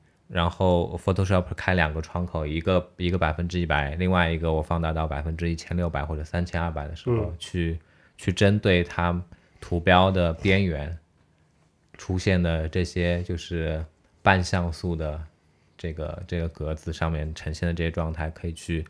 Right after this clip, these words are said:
Speaker 2: 修正。
Speaker 1: 对，对，对，对它们去做调整。这个时候呢，
Speaker 2: 嗯。
Speaker 1: 背景上面的这个洋红色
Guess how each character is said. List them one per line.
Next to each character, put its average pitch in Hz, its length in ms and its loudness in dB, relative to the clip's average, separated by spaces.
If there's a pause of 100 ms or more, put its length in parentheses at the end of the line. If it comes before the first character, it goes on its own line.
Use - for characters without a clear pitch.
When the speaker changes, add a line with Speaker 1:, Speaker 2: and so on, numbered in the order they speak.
(200)
Speaker 2:
修 - 200 -6
正。 95 120 0 (240)
Speaker 1:
对， 80 280 0
对， 82 200 -2
对， - 80 -10 (440)
对 92 140 4
它 85 140 0
们 85 160 2
去 82 200 -6
做 87 120 -2
调 78 280 -2
整。 73 160 -4 (160)
这 113 120 2
个 104 120 4
时 90 160 -2
候 85 160 0
呢， 85 260 2
Speaker 2:
嗯。 - 60 -20 (540)
Speaker 1:
背 107 160 8
景 82 180 0
上 90 180 2
面 90 80 4
的 85 80 4
这 82 140 0
个 87 80 2
洋 82 240 -2
红 80 180 -6
色 82 220 -2